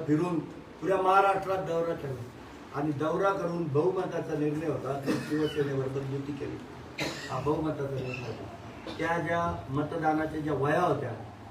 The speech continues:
त्या लोकांच्या कार्यकर्त्यांची मतं घेतल्याच्या ज्या वया होत्या, तर त्या वया प्रमोद महाजनांनी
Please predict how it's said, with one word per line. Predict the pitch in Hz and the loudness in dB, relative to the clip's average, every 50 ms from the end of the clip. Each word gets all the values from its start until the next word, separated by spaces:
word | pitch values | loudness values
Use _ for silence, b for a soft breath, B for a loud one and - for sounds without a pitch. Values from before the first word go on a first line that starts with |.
| - - - | -16 -8 -6
त्या | 131 135 | -4 0
लोकांच्या | 143 151 147 147 156 156 156 151 - 147 | 0 0 0 0 0 -2 -2 -2 -4 -6
कार्यकर्त्यांची | - 151 151 156 143 151 147 135 - 147 143 143 147 | -4 -2 -2 0 0 -2 -4 -2 -2 -2 0 0 -2
मतं | 143 151 143 135 151 | 0 0 0 0 0
घेतल्याच्या | 135 127 113 - 127 131 127 - 127 123 | -2 -2 -2 -4 -4 -6 -4 -4 -4 -2
ज्या | 127 127 127 | -2 -2 -2
वया | 127 127 135 135 131 | -2 -2 -2 -2 -2
होत्या, | 120 113 - 113 113 - - - - - - - - - - - - - - - | -4 -4 -6 -8 -10 -10 -12 -12 -14 -14 -14 -14 -14 -14 -14 -14 -14 -14 -2 -2
तर | 139 | -2
त्या | 135 - 170 165 | 0 2 0 0
वया | 160 151 156 156 156 165 170 170 - | 2 2 2 2 2 2 2 0 0
प्रमोद | - 151 156 151 156 160 151 143 147 | -2 -2 -4 -4 -4 -4 -6 -4 -2
महाजनांनी | 151 156 156 147 151 139 139 143 147 156 | 0 0 0 0 -2 -2 -2 -2 0 0